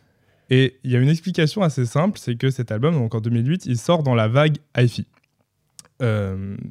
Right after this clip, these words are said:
vraiment, il, lui, il prend la vague, euh, pleine puissance avec Too Short. Ça va, bon, c'est les deux anciens qui vont le plus prendre la lumière de ce mouvement de jeunes sur la Bay Area.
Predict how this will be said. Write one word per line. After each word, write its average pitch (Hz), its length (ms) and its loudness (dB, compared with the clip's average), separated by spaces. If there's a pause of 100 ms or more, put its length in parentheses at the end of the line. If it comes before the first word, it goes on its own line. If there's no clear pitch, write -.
vraiment, 120 500 2
il, 101 300 -2
lui, 110 400 0
il 95 80 -10
prend 170 240 2
la 139 140 4
vague, 131 320 2
euh, 101 480 -2
pleine 147 260 4
puissance 131 500 -2
avec 104 220 -4
Too 120 160 -4
Short. 151 340 0
Ça 110 220 -4
va, 104 180 -2
bon, 110 160 -2
c'est 107 140 -10
les 101 100 -6
deux 131 200 6
anciens 143 400 2
qui 120 180 -2
vont 110 180 0
le 113 120 2
plus 147 260 0
prendre 131 240 0
la 123 80 4
lumière 127 400 4
de 110 80 -2
ce 110 160 -6
mouvement 123 560 2
de 120 60 2
jeunes 127 220 4
sur 117 160 -4
la 110 100 -2
Bay 113 140 0
Area. 117 420 2